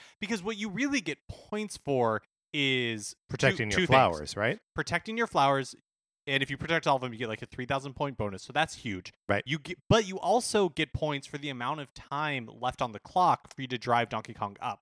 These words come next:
Speaker 2: Right.
Speaker 1: And you get points for killing, like, the bugs.
Speaker 2: Okay.
Speaker 1: So this game is fine.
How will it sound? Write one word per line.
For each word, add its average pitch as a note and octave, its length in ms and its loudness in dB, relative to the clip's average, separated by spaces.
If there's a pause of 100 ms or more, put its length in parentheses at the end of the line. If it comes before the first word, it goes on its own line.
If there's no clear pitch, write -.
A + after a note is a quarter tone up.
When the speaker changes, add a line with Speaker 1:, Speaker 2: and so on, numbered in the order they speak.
(120)
Speaker 2:
Right. G2+ 360 0 (880)
Speaker 1:
And A#3 280 4
you E3+ 60 -10
get D#3+ 160 0
points C#3 300 0
for B2 180 -12
killing, C3 360 -2
like, A2 220 -2
the A#2 80 -6
bugs. G2 400 -10 (540)
Speaker 2:
Okay. G2 300 -2 (520)
Speaker 1:
So F3 520 4 (580)
this A#3+ 180 -2
game C4+ 280 2
is G3 360 -4 (1040)
fine. F#2+ 560 -2